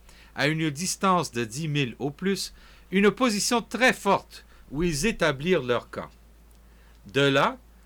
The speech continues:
plaçant souvent des fantassins et des cavaliers en embuscade, ils faisaient beaucoup de mal aux Romains quand ceux-ci allaient au fourrage. Dix-sept.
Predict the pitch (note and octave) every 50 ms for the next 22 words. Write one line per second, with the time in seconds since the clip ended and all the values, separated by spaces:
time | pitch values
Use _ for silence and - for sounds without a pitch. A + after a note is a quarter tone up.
0 | - - - - - D3 D3+ D3 C#3 - - - D#3 D#3 C#3+ A#2+ A2+ - - -
1 | - - F#3+ F#3 C#3 D#3 D#3 D3+ C#3 A#2+ G#2 A#2+ A#2 A2 - C#3 B2+ A2 - A#2
2 | A2+ G2+ - - C#3 C3 B2 A2 - A2 A#2 G#2 G#2 A2+ G2+ - - A#2 A2 G#2
3 | G#2+ G#2+ G2+ A2+ C3 C3+ B2+ - G2+ G2+ G2 F#2+ F#2+ F#2 A#2+ C#3+ - - - G3
4 | G3 F#3+ E3 C#3 - - - - - - - - - - F#3 F3+ - - A3+ A3
5 | F#3 G3+ A3+ A3 F#3 E3 A3+ G#3+ - - C#4 F#3 G3 E3 C#3+ D3 D3+ D3 C3 G#2+
6 | - - A2 A#2 G#2+ A#2 B2+ B2 B2 B2 A2 - - - - - - - - -
7 | - C3 B2 A#2+ - - C#3+ C3+ A#2+ - - - F3+ D3+ - A2 A2+ A2+ C3 C3+
8 | - C3 A#2+ - - - G#2 F#2 F2+ F2 E2+ D#2 D2 - - - - - - -
9 | - - - - - - - - - - - - - - - - - - - -
10 | - - - - - - - - - - - - - - - A3 G3 - - -
11 | - A#2 G2+ -